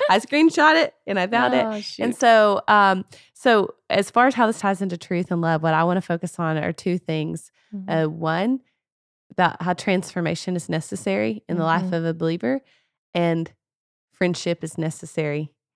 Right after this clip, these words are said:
Speaker 1: in the life of a believer.
Speaker 2: Yes.
Speaker 1: So Olivia, just take us to the post.
Speaker 2: Yeah.
Speaker 1: And first of all, tell me, like,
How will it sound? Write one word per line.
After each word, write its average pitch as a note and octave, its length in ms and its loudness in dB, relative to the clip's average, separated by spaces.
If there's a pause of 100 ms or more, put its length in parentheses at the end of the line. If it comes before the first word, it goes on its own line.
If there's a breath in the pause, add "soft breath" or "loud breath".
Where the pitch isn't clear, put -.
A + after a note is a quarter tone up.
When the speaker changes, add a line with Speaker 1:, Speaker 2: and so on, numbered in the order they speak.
(420)
Speaker 1:
in F3+ 120 0
the E3 60 0
life D#3+ 260 0
of D#3+ 100 -6
a D#3+ 60 -2
believer. D#3 320 -2
Speaker 2:
Yes. F#3 160 -4
Speaker 1:
So F#3 200 4
Olivia, G3 320 2
just A3 220 -4
take A3+ 220 2
us E4 240 0
to A#3 200 -2
the G3 100 -4
post. F#3 540 -4 (200 loud breath)
Speaker 2:
Yeah. F3+ 160 -10
Speaker 1:
And F3+ 280 0
first G3 180 0
of - 60 -6
all, G3+ 60 -2
tell G3 200 -2
me, F#3+ 140 0
like, E3 200 0